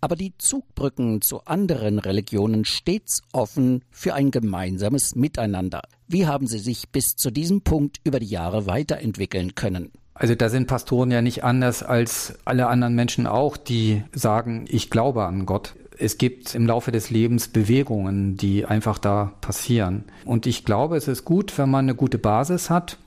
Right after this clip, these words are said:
Speaker 2: Und deshalb bin ich auch als Pastor immer noch dafür, dass Kinder und Jugendliche die Möglichkeit haben, auch Glauben wirklich kennenzulernen. Und dann gibt's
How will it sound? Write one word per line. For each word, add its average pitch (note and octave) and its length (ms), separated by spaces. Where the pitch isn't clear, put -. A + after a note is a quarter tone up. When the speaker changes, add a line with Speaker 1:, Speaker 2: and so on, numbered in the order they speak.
Speaker 2:
Und A2+ 180
deshalb A#2 400
bin A#2+ 260
ich A#2 300
auch A#2 180
als A#2 120
Pastor A#2+ 360
immer C#3 240
noch B2+ 140
dafür, A#2 500
dass - 340
Kinder C3 280
und A2 200
Jugendliche B2 680
die A2 240
Möglichkeit A#2+ 680
haben, A2+ 340
auch A2 400
Glauben A#2 380
wirklich - 420
kennenzulernen. G#2 720
Und A2 180
dann A#2+ 140
gibt's D3 340